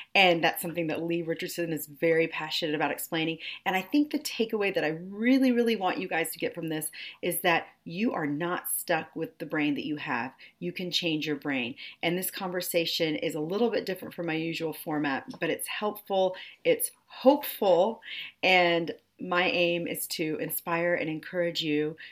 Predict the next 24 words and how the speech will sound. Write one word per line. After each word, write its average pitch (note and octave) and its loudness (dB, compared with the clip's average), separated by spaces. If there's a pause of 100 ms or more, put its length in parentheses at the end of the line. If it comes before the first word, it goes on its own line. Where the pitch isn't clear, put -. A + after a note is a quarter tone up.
(180)
to D#3+ -2
continue E3+ 2 (320)
to F#3 -4
do F#3+ -2
what D3+ -4
you E3 -4
can G#3 -8
do F3+ 2
to D3 -2
use E3 -2
the A3+ -2
tools D3+ -2 (340)
to - -2
help E3 -2 (140)
grow D#3 0
your C3+ 0
brain. A#2 -4 (220)
And E3+ 2
with D3+ -2
that, A#3+ 2 (240)
let's E3+ 0 (120)
get G3 -2
into F3 -4
it. - -10